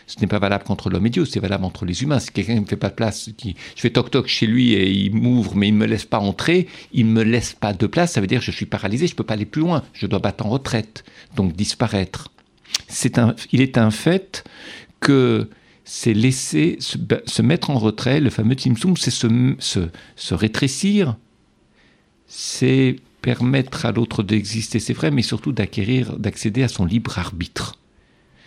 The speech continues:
et de ne pas être simplement tributaire du trop-plein de l'autre, c'est-à-dire de la toute-puissance de celui qui vous a créé et qui vous a, ou qui vous a mis là. Accéder à son libre arbitre est une chose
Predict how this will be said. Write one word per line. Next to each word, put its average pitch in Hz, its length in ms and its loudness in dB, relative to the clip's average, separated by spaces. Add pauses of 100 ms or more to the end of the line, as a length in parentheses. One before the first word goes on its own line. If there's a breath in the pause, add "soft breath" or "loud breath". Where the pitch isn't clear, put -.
(280 soft breath)
et 110 60 2
de 87 120 0
ne 87 80 0
pas 95 200 -2
être 110 260 0
simplement 107 380 0
tributaire 107 840 -2 (240)
du - 120 -12
trop-plein 113 580 0
de 92 100 4
l'autre, 90 460 0 (240 loud breath)
c'est-à-dire 98 260 -2
de - 20 0
la 87 100 0
toute-puissance - 840 -2
de 104 140 -2
celui 90 300 -2
qui - 120 -4
vous 87 160 -2
a 90 80 0
créé - 420 -2
et 104 60 0
qui - 180 -4
vous 95 280 0
a, 107 80 2 (120)
ou 120 80 4
qui - 200 -2
vous 95 260 0
a 120 120 2 (120)
mis 98 300 4
là. 87 400 2 (1200 loud breath)
Accéder 123 720 0
à 92 60 0
son 92 220 -4
libre 123 340 -2
arbitre 87 800 -2 (380 soft breath)
est - 180 -2
une 98 100 0
chose 147 460 0